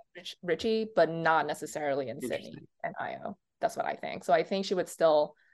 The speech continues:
Speaker 1: people would still, like, vote for her in drama. Obviously, Jeremy in drama.
Speaker 2: Right.
Speaker 1: And then,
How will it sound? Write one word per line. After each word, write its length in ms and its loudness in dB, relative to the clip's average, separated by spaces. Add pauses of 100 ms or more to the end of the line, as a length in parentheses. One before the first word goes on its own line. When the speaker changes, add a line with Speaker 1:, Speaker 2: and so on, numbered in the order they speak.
(160)
Speaker 1:
people 240 2
would 140 4
still, 300 2
like, 240 2 (460)
vote 200 2
for 80 2
her 160 -6
in 60 -12
drama. 460 -6
Obviously, 420 4
Jeremy 360 -2
in 80 -10
drama. 440 -6 (300)
Speaker 2:
Right. 180 -2 (180)
Speaker 1:
And 100 -12 (100)
then, 480 -10